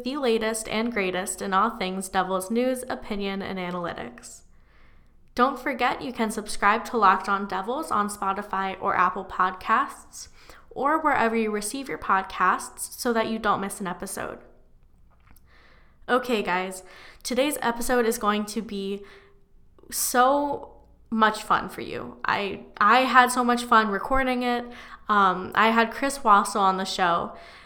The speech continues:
and he just offered so many insights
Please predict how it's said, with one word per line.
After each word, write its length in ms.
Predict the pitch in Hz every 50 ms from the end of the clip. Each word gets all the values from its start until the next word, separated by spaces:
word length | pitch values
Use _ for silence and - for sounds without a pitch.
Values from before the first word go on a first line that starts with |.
| - -
and 380 | - - 196 202 196 196 202 -
he 580 | - - - - 214 208 208 208 208 208 208 202
just 340 | 208 - 202 208 202 - -
offered 380 | - 196 196 190 - 208 196 196
so 260 | - - 226 226 233
many 420 | 226 220 214 208 202 196 190 175 -
insights 880 | - - 233 240 240 240 240 254 240 240 240 233 240 240 - - -